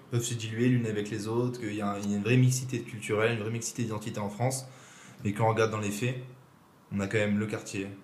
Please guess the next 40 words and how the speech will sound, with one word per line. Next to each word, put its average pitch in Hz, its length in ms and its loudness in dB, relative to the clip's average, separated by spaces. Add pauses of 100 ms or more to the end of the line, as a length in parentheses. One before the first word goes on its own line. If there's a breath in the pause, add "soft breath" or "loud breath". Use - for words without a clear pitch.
(420)
chinois 98 320 -2
à 92 40 -6
Paris, 107 300 -4 (1000)
on 101 100 0
a 98 120 0
le 98 80 0
quartier, 98 480 -4
euh, 90 160 -6 (640)
on, 92 500 -10
on 95 40 -12
a - 20 -12
le 92 80 -16
quartier 98 280 -10 (140)
juif, 117 300 0
on - 20 -4
a 90 40 -4
le 90 60 -6
quartier - 320 -12
indien, 113 280 2
on 117 220 0
a, 98 40 -4 (180)
on 98 40 -8
a, 95 60 -10 (200)
on - 40 -8
a 95 40 -12
tout - 140 -10
ça, - 280 -2 (1120 loud breath)
et 120 180 8
qu'il 127 320 6
y 117 80 6
a, 110 260 8
il 107 180 -2
y 117 60 2
a 107 40 4
vraiment 123 200 4
une, 120 80 2
une, 107 360 -2
une 113 100 0
vraie 123 160 6
séparation, 123 600 4